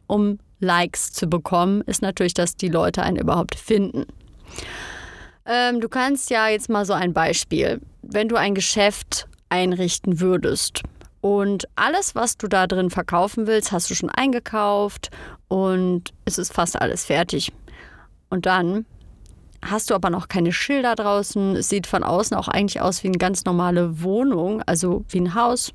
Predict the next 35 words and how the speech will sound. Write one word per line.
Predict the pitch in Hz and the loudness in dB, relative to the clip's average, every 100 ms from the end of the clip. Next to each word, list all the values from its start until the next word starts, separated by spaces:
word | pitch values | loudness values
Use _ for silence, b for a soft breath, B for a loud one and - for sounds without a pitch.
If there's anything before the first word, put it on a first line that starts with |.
| - | -8
mit | - | -6
einer | - | -2
ganz | 254 370 | -2 0
normalen | 262 226 214 | 0 2 0
klassischen | - 196 - - 185 | 0 -2 0 0 2
Wohnung. | 165 185 196 190 175 B B | 2 2 2 0 -2 B B
Und | B 185 | B 0
du | 185 | 0
wunderst | 165 233 277 170 - | 0 0 2 0 -2
dich | 170 180 - | -2 0 0
dann, | 175 180 185 180 | 0 2 0 -2
dass | - 165 - | 0 0 0
irgendwie | 185 185 185 | 0 0 2
niemand | 185 170 170 | 2 2 0
reinkommt. | 165 175 175 - - - B B B - | 0 0 0 -2 -4 -8 B B B -4
Das | 185 | -2
ist | |
genau | - 185 190 | 0 0 0
das | 185 | 0
Gleiche, | 185 180 208 196 | 0 0 2 0
aber | 180 | 0
man | 180 175 | 0 0
kann's | 175 262 | 0 0
natürlich | 247 202 202 | 0 0 0
übertragen | 180 175 - 269 254 | 0 0 2 2 2
auf | - 170 - | -2 -4 -2
Internetgeschäfte. | 330 392 339 330 311 - - 269 262 262 - 262 262 254 B B B | 0 2 2 2 0 -4 -4 0 0 0 -2 0 0 -2 B B B
Und | 214 | -2
da | 233 240 | 0 0
muss | 254 | 0
man | 254 | 0
natürlich | 247 233 240 - | 0 0 -2 -2
auch | - 330 403 | 0 2 2
dafür | 214 185 196 | -2 -2 -4
gucken, | - 196 - 233 262 262 | -2 -2 0 0 0 -2